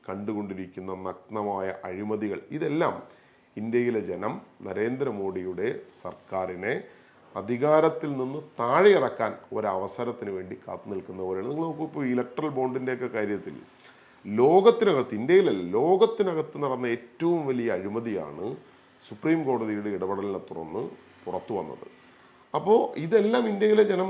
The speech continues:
കണ്ടുകൊണ്ടിരിക്കുന്നുണ്ട്. ഇന്ത്യയിലെ സാധാരണക്കാരനായ ജനം ഇതെല്ലാം കണ്ടുകൊണ്ടിരിക്കുന്നുണ്ട്. ആ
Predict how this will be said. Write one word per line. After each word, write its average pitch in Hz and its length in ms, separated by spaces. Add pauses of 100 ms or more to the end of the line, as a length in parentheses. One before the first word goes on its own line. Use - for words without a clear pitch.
കണ്ടുകൊണ്ടിരിക്കുന്നുണ്ട്. 160 840 (340)
ഇന്ത്യയിലെ 175 320 (100)
സാധാരണക്കാരനായ 143 920 (160)
ജനം 101 240 (180)
ഇതെല്ലാം 101 300 (100)
കണ്ടുകൊണ്ടിരിക്കുന്നുണ്ട്. 95 880 (560)
ആ 151 120